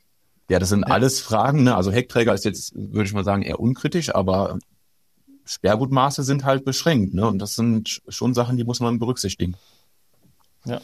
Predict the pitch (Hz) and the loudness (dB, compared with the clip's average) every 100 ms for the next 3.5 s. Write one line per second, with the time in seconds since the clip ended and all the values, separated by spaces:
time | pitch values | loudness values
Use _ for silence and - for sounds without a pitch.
0 | - _ - 123 120 117 - 151 131 127 | -14 _ -2 0 2 0 2 4 6 4
1 | - 135 113 139 117 - - - - 110 | 2 4 2 2 0 0 0 -2 -4 -6
2 | _ _ _ 120 113 107 107 - _ - | _ _ _ 2 4 4 0 -6 _ -4
3 | 107 107 104 101 | -2 0 0 -2